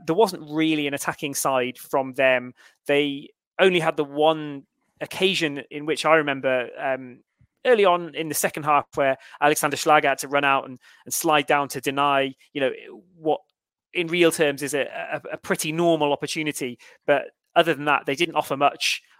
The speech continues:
on the attacking front. This is the team who are top of the third division, or they're part of the third division anyway. So I was expecting that maybe Salzburg, as, as they've been beaten by Blau-Weiß Linz,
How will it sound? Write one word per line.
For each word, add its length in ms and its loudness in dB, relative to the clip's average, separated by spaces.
on 140 0
the 80 2
attacking 360 -2
front. 260 -6
This 140 -2
is 120 -2
the 80 -10
team 200 -6
who 100 0
are 60 0
top 320 -4
of 100 -2
the 80 -6
third 300 2
division, 360 -2
or 140 -4
they're 220 2
part 260 -4
of 80 -14
the 80 -16
third 220 -4
division 280 -6
anyway. 340 -4
So 200 -4
I 60 2
was 120 -2
expecting 440 -2
that 100 -4
maybe 600 -4
Salzburg, 580 2
as, 80 0
as 180 4
they've 180 0
been 140 -8
beaten 260 -10
by 340 0
Blau-Weiß 460 4
Linz, 460 -2